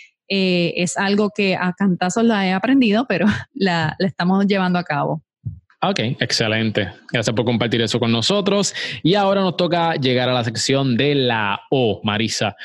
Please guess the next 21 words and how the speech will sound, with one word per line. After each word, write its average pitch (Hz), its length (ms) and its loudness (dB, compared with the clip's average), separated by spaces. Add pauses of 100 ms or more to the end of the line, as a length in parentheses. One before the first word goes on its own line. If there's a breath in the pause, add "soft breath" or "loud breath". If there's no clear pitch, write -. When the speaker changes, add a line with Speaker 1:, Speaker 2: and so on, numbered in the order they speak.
(160 loud breath)
Speaker 2:
donde 165 140 0
tienes 185 200 0
que 196 80 0
pensar 165 320 0
rápido 185 440 2
y 175 40 4
escoger 147 300 0
entre 135 340 -2
esto 143 580 -2 (680)
u 104 160 2
lo 139 140 4
otro, 135 420 0 (380)
o 147 160 2
lo 135 200 4
otro, 113 240 0
perdóname. 107 500 -2 (500 loud breath)
Así 143 240 0
que, 165 80 0
¿estás 170 200 0
ready? 127 360 0 (1080)
Speaker 1:
Sí. 202 480 -2